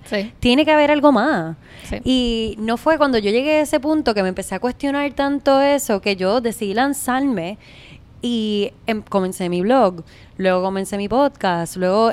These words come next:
Speaker 2: empecé a hacer todas estas cosas que me llenan de tanta pasión. Y no ha sido fácil, en lo absoluto.
Speaker 1: Nada viene fácil, y yo se lo tengo que repetir a todo el mundo, porque la gente lo que ve es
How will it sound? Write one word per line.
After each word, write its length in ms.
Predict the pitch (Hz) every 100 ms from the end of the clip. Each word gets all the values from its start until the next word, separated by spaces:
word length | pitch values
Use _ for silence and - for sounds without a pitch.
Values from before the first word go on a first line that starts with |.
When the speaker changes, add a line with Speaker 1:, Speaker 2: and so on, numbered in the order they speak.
| -
Speaker 2:
empecé 300 | 214 220 226
a 20 |
hacer 200 | 220 302
todas 220 | 226 214
estas 220 | 262 277
cosas 280 | - 285 247
que 80 | -
me 160 | 185 170
llenan 340 | 175 247 240
de 80 | 202
tanta 240 | 185 180 208
pasión. 520 | 233 - 240 208 185 - - - - - - - - - - -
Y 120 | 240
no 120 | 233
ha 80 | 320
sido 260 | - 226 180
fácil, 540 | 202 208 160 151 160 - - - - - -
en 200 | 226 214
lo 80 | 196
absoluto. 640 | 185 185 190 233 170 160
Speaker 1:
Nada 540 | 220 233 254 285 285
viene 260 | 262 233 254
fácil, 520 | - 240 254 240 214
y 40 | 202
yo 140 | 208
se 100 | 233
lo 140 | 240
tengo 240 | 254 247 247
que 80 | 277
repetir 360 | 262 220 220
a 60 | 240
todo 140 | 247 269
el 60 |
mundo, 360 | 254 226 240 262
porque 260 | 240 226
la 100 | 220 214
gente 220 | 214 233
lo 100 | 262
que 160 | 269 262
ve 340 | 262 269 294
es 140 | 339